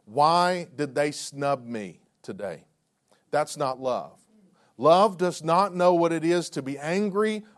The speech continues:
over petty things, because love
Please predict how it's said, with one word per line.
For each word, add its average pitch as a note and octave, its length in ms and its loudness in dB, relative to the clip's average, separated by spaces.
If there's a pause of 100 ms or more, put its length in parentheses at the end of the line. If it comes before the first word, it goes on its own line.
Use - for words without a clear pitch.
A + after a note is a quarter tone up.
over C#3 300 2
petty F#3 540 -2 (260)
things, C#3 680 -6 (1040)
because D3+ 380 -4
love D3+ 680 2